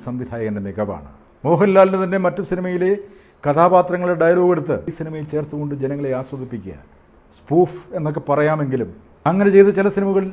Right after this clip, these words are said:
വീണ്ടും കൂക്കി വിളിക്കപ്പെട്ടിട്ടുണ്ട്. അതിലെ താരങ്ങളുടെ സൃഷ്ടി, കഥാപാത്രങ്ങളെ തിരഞ്ഞെടുത്ത രീതി,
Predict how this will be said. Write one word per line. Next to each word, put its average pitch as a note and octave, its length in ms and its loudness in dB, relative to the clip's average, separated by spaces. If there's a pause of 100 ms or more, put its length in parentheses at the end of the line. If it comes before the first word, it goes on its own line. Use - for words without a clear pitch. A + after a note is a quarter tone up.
(180)
വീണ്ടും G#3+ 300 6
കൂക്കി G3 200 2
വിളിക്കപ്പെട്ടിട്ടുണ്ട്. C#3 680 -2 (200)
അതിലെ D3 180 4 (160)
താരങ്ങളുടെ D3+ 540 4
സൃഷ്ടി, C3+ 240 -4 (800)
കഥാപാത്രങ്ങളെ D3+ 640 4
തിരഞ്ഞെടുത്ത D3 420 -2
രീതി, C#3+ 200 0